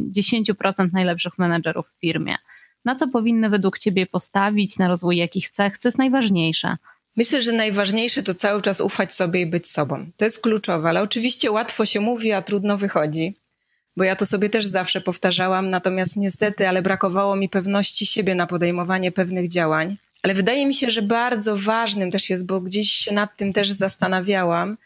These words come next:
Speaker 2: żeby nie próbować udowadniać wszystkim naokoło, tym, którzy w ciebie nie wierzą, że twoje kompetencje są wystarczające i twoje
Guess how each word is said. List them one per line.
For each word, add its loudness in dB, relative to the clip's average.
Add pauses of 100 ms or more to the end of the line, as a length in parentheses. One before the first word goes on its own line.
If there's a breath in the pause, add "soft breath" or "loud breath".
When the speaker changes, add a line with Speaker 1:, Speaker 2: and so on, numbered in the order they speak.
(160)
Speaker 2:
żeby 0
nie 0
próbować 0
udowadniać 0
wszystkim -2
naokoło, 0
tym, -2
którzy -4
w -10
ciebie 0
nie 2
wierzą, 0 (140)
że 0
twoje -2
kompetencje -2
są -2
wystarczające 0
i 0
twoje 0